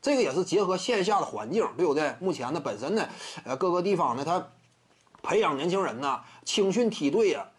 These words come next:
这玩意儿有归属问题，对不对？你这个交易，你得考虑到人家地方的培养成本，这也是合理的。所以呢，在这种情况之下，队内资源非常有限。阿卜杜沙拉木他已经成熟了，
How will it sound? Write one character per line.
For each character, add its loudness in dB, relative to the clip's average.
这 0
玩 4
意 2
儿 -
有 0
归 2
属 -4
问 0
题， -2
对 2
不 4
对？ 0
你 -4
这 0
个 4
交 0
易， 2
你 -4
得 2
考 -4
虑 2
到 4
人 0
家 2
地 0
方 0
的 -2
培 -2
养 -2
成 -6
本， -4
这 2
也 -2
是 -2
合 -2
理 -4
的。 -2
所 2
以 2
呢， 2
在 2
这 2
种 2
情 -2
况 0
之 -4
下， 2
队 0
内 2
资 0
源 2
非 2
常 2
有 -2
限。 -4
阿 4
卜 -6
杜 0
沙 2
拉 2
木 -2
他 -2
已 -4
经 -6
成 0
熟 -6
了， 0